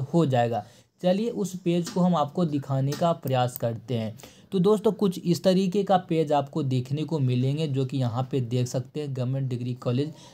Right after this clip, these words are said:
यहाँ पे ना-, ना-, राजगीर नालंदा मेंशन किया गया। यूएएन, अ, जो नंबर है ट्वेंटी थ्री जी करके, यहाँ पे आप लोगों ने पाटलिपुत्र विश्वविद्यालय में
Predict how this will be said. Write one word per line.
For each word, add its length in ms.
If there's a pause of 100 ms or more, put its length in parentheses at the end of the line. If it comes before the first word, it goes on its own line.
(120)
यहाँ 280
पे 120
ना-, 460
ना-, 300
राजगीर 380
नालंदा 400
मेंशन 420
किया 220
गया। 260 (300)
यूएएन, 720
अ, 120 (260)
जो 360
नंबर 380
है 120
ट्वेंटी 420 (120)
थ्री 260
जी 220
करके, 420 (320)
यहाँ 300
पे 80
आप 240
लोगों 180
ने 120
पाटलिपुत्र 580
विश्वविद्यालय 680
में 240